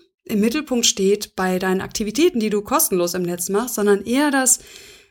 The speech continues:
Wir-Gefühl zu stärken. Wenn das sowieso schon im Mittelpunkt steht,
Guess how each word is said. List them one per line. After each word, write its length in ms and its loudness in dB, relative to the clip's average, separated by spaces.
Wir-Gefühl 720 2
zu 100 -4
stärken. 560 -2
Wenn 120 -4
das 180 2
sowieso 440 0
schon 460 0
im 160 -2
Mittelpunkt 440 -2
steht, 520 0